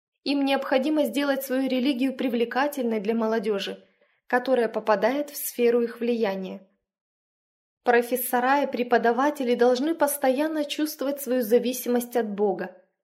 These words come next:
Им предстоит трудиться в этом мире, но источник премудрости и знания, из которого они должны постоянно черпать, находится на небе.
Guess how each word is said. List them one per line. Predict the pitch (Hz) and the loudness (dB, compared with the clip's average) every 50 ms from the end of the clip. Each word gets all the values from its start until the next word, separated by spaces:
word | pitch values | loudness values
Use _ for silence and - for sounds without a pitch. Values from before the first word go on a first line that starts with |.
| _ _ _ _ _ _ _ _ _ _ | _ _ _ _ _ _ _ _ _ _
Им | - 269 254 240 | -2 0 2 2
предстоит | 247 220 240 240 - - 240 240 262 269 269 | 2 2 0 -2 0 4 4 4 4 2 0
трудиться | - 247 247 226 208 277 302 302 - - 240 | 0 0 0 2 2 0 0 0 0 0 0
в | 208 | 2
этом | 220 220 226 220 226 220 | 2 2 2 2 2 2
мире, | 214 208 202 196 196 196 - - _ _ _ _ _ _ _ | 0 0 -2 -4 -6 -8 -12 -20 _ _ _ _ _ _ _
но | 220 240 240 233 226 | 0 2 4 4 4
источник | 220 220 - - - 320 330 330 - - 220 202 208 - | 4 2 -2 -4 -2 -2 -2 -2 -2 -2 -4 -4 -2 0
премудрости | 240 226 233 240 262 285 208 196 196 208 - - - 220 | 2 2 2 2 2 0 2 0 0 0 0 -4 -2 -2
и | 220 | -2
знания, | 208 190 220 247 277 302 311 277 214 180 180 - - - _ _ _ _ _ | 0 0 0 0 0 -2 -2 -4 -4 -6 -6 -10 -14 -20 _ _ _ _ _
из | - 240 240 - | -4 -4 -4 -2
которого | - - 277 277 - 330 339 311 262 262 | -4 -4 -4 0 2 2 4 4 4 4
они | 262 254 254 262 | 4 4 2 4
должны | 208 240 262 247 254 269 269 | 4 6 4 4 4 0 0
постоянно | 262 233 240 233 - - 247 240 240 233 226 214 196 | 0 0 -2 0 0 2 4 4 4 4 2 2 0
черпать, | 196 - - 262 285 311 302 - - 180 - - - _ _ _ _ _ | 0 -2 -2 -2 -2 -2 -2 -4 -6 -10 -10 -12 -16 _ _ _ _ _
находится | - 214 220 214 214 - - 269 262 240 262 254 - - 240 | -4 -4 -2 -2 -2 -2 -2 -2 0 0 -2 -2 -2 0 0
на | 233 233 | 0 2
небе. | 226 220 214 202 196 190 185 196 190 - | 2 0 0 0 -2 -2 -4 -6 -8 -10